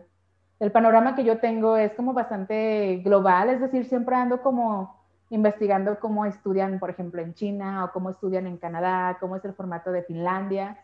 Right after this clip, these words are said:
Y cuando empiezas a leer todos estos formatos, dices, "No manches, esto es como, como otra onda", ¿no? Y empiezas como a ver, "Ah, mira, me puedo traer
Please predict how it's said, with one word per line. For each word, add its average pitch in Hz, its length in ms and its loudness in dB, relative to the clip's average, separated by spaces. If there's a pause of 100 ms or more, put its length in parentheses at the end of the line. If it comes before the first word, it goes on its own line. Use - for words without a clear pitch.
(360)
Y 214 100 -4
cuando 254 200 6
empiezas 254 320 6
a 381 40 4
leer 269 180 10
todos 311 100 0
estos 311 160 -6
formatos, 269 300 -2
dices, 262 120 -4
"No 320 160 -2
manches, 440 500 0
esto 370 240 -4
es 349 80 -6
como, 302 340 -2
como 247 240 0
otra 269 240 2
onda", 254 220 2
¿no? 233 120 0
Y 247 80 2
empiezas 262 320 -2
como 269 200 -2
a 240 40 0
ver, 196 160 2
"Ah, 185 100 0
mira, 185 160 -4
me 185 80 -4
puedo 254 220 -2
traer 220 160 2